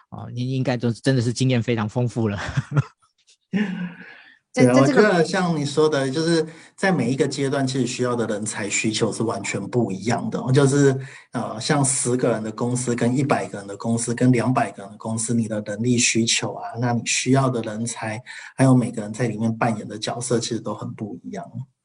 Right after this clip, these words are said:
Speaker 1: 是，好，那在，呃，您的目前的这样的一个创业的历程里面呢，呃，就是在人这个议题上面，有没有让您印象特别深刻的什么事，这，的事情发生过？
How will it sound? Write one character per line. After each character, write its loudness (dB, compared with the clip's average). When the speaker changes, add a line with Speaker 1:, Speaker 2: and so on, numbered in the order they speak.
Speaker 1:
是， 0
好， -10
那 2
在， 0
呃， -2
您 0
的 4
目 4
前 0
的 -4
这 -6
样 -4
的 -4
一 -8
个 -4
创 -4
业 -2
的 -4
历 0
程 -8
里 -4
面 -6
呢， -4
呃， -8
就 -4
是 -4
在 -2
人 0
这 0
个 -2
议 0
题 -6
上 -6
面， -6
有 -4
没 2
有 4
让 2
您 -4
印 6
象 0
特 -4
别 -4
深 -4
刻 -2
的 -8
什 -12
么 -4
事， -14
这， -6
的 -4
事 -4
情 -6
发 -6
生 -6
过？ -10